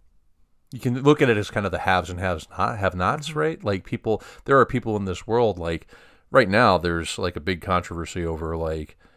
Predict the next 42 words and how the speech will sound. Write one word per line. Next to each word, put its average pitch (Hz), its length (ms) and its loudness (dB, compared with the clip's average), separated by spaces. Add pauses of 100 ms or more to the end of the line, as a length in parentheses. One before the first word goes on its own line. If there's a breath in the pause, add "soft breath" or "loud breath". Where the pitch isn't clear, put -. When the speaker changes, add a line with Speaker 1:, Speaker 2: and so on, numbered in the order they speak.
(380 soft breath)
Speaker 1:
some 101 600 -2
famous 101 380 -2
people 98 280 -6
taking, 87 420 -6
like, 85 260 -6
really, 98 320 0
really 85 260 -4
short 87 500 -8 (160 soft breath)
airplane 98 460 0
trips - 540 -14 (240)
on 87 160 -4
their 85 100 -6
private 92 400 2
jets 87 540 -6 (500 soft breath)
while 92 340 2
we're 92 240 -2
in, 90 240 -2
like, 90 180 -6
kind 92 220 -4
of 87 60 -6
a 90 60 -8
climate 123 400 0
crisis, - 640 -12 (120)
you 98 140 -4
know? 90 240 -4 (340 loud breath)
Speaker 2:
Mm-hmm. 160 200 -16 (140 loud breath)
Speaker 1:
So - 120 -2
you 127 60 2
can 123 80 -4
kind 160 180 2
of 139 80 0
look 139 200 0
at 120 120 6
it 98 100 0
as, 90 400 2 (120)
you 101 160 -4
know, 92 60 0
you've 87 260 -4
got 101 360 4 (220)
these 98 220 -8
people 113 340 -4
who 92 560 -4